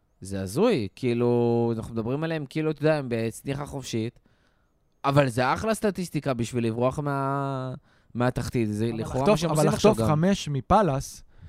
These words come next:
Speaker 2: אתה מבין? זה
Speaker 1: השאלה איך אתה ממשיך עם זה למשחק הבא שלך גם.
Speaker 2: יכול להיות, אתה לא, זה, זה קבוצה שלא ראינו ממנה.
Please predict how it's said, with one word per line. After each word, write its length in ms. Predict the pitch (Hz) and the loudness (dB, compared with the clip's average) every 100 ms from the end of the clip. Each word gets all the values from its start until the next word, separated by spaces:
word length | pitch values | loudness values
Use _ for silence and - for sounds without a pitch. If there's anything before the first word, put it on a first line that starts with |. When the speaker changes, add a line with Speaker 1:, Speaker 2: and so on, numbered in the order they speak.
| - - - - _ | -20 -20 -20 -20 _
Speaker 2:
אתה 80 | 120 | -2
מבין? 480 | 131 135 180 180 | 0 2 2 2
זה 280 | 123 131 131 127 | 0 -2 0 0
Speaker 1:
השאלה 300 | 123 139 170 | 2 4 2
איך 80 | |
אתה 300 | 190 220 202 202 | 2 2 4 2
ממשיך 220 | 196 202 | 0 -2
עם 80 | 208 | -2
זה 100 | 196 | -2
למשחק 380 | 196 - 202 | -4 -8 -6
הבא 140 | 202 202 | -2 -2
שלך 280 | 196 196 104 | -2 -6 -4
גם. 220 | 98 95 101 - - - | -4 -4 -10 -16 -16 -14
Speaker 2:
יכול 220 | - 156 | -6 -2
להיות, 280 | 143 117 131 | -2 -2 -6
אתה 220 | 123 135 | -6 -6
לא, 340 | 135 147 147 | -6 -8 -6
זה, 140 | 147 147 - | -6 -8 -8
זה 140 | 151 | -6
קבוצה 320 | 147 156 190 | -4 -4 -2
שלא 320 | 190 175 165 175 | -2 0 0 2
ראינו 280 | 180 190 | 2 2
ממנה. 320 | 175 151 139 | 0 0 -2